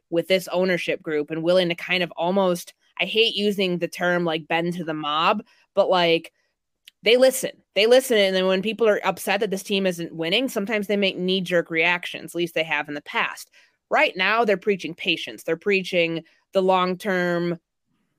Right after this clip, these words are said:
gain over, like, a short-term being tempted to do some win-now type moves. And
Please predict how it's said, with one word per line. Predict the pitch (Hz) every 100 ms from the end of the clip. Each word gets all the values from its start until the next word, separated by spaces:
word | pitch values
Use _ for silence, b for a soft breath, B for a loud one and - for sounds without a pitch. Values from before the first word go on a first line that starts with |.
| 180
gain | 190 180 165 160 156
over, | 160 165 160 165
like, | 160 160
a |
short-term | - 190 175 - 175 165 160 156 156
being | 165 160
tempted | - 165 170 156
to |
do | 151 160
some | 160 156 151
win-now | 156 156 156 151
type | - 156 -
moves. | 151 143 196 247 - B B B B
And | 196 196 190 185 180